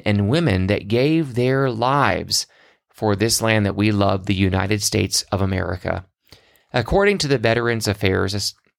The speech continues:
the official birthplace was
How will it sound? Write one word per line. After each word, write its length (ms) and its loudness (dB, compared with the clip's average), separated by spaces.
the 160 4
official 380 2
birthplace 600 -2
was 360 0